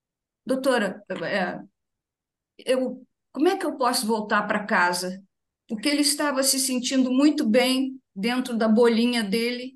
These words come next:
né? Do, no útero materno, dentro da bolinha dele,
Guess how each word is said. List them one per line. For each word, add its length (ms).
né? 320
Do, 120
no 520
útero 280
materno, 600
dentro 340
da 80
bolinha 500
dele, 540